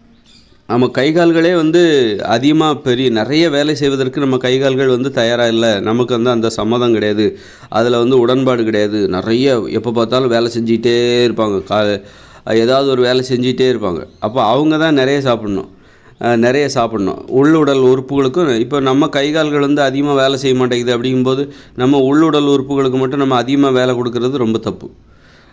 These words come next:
அஹ், அதனால அதுக்கும் நம்ம குறைவான வேலை தான் கொடுக்கணும். அப்போ நிறைய சாப்பிட்டுட்டு இருப்பாங்க, சும்மா தான் இருப்பாங்க, ஆனா நிறைய சாப்பிடுவாங்க. அப்போ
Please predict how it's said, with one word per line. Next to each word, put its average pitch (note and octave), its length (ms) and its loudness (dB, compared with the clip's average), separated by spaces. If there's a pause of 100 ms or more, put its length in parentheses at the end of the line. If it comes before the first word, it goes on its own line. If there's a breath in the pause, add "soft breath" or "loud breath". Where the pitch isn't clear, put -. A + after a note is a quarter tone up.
(120)
அஹ், G2 340 -2
அதனால A#2+ 340 -2
அதுக்கும் C3+ 380 0
நம்ம C#3+ 180 2
குறைவான C3+ 440 0
வேலை A#2+ 220 0
தான் A#2 160 -2
கொடுக்கணும். F2+ 340 -4
அப்போ A#2 180 -6
நிறைய A#2 360 0
சாப்பிட்டுட்டு B2+ 400 -2
இருப்பாங்க, G2 380 -2
சும்மா C#3+ 340 -2
தான் D#3+ 140 0
இருப்பாங்க, C#3 280 -2
ஆனா D#3 160 0
நிறைய B2 340 0
சாப்பிடுவாங்க. G2 480 -2 (600 soft breath)
அப்போ C3 180 -2